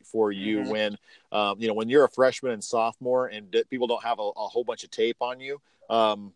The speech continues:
Speaker 1: you know, they, they don't quite know what defensive packages to throw at you. But now
Speaker 2: Yeah.
Speaker 1: as a senior, they've gotten so much tape on you. They know where your weaknesses are and where your blinders are. And so,
Speaker 2: Yeah.
Speaker 1: um, you, you, they, they tend to play those out. So I feel bad for Browning.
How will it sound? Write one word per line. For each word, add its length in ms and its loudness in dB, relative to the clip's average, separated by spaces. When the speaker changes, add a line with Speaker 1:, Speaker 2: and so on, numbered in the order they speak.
Speaker 1:
you 100 -2
know, 80 0
they, 140 0
they 140 0
don't 200 -6
quite 260 0
know 140 -4
what 340 -2
defensive 460 -6
packages 540 -2
to 80 -20
throw 240 2
at 160 -4
you. 80 -4
But 160 0
now 140 2
Speaker 2:
Yeah. 40 2
Speaker 1:
as 80 -2
a 60 -6
senior, 520 0
they've 200 2
gotten 200 0
so 240 2
much 220 -4
tape 260 -2
on 200 -10
you. 120 -4
They 140 4
know 160 4
where 140 6
your 180 4
weaknesses 500 -2
are 140 4
and 80 -2
where 100 -6
your 120 -10
blinders 500 -8
are. 220 0
And 120 -10
so, 260 0
Speaker 2:
Yeah. 100 -2
Speaker 1:
um, 340 -2
you, 80 -8
you, 240 -10
they, 160 8
they 160 0
tend 160 0
to 60 2
play 200 6
those 220 6
out. 220 4
So 180 0
I 100 10
feel 180 6
bad 220 4
for 100 -4
Browning. 300 -6